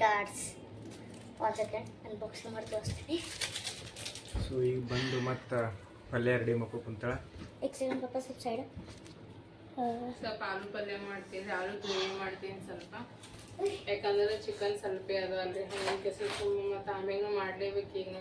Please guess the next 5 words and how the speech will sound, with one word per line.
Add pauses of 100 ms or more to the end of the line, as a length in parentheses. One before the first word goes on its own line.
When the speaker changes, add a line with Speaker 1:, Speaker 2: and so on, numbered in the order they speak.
(120)
Speaker 3:
ಮಾಡ್ಲೇಬೇಕು. (1040)
Speaker 1:
ಇದು (100)
ಕ್ಯಾನ್ಸಲ್
ಅದ? (180)
Speaker 3:
ಯಾಕೋ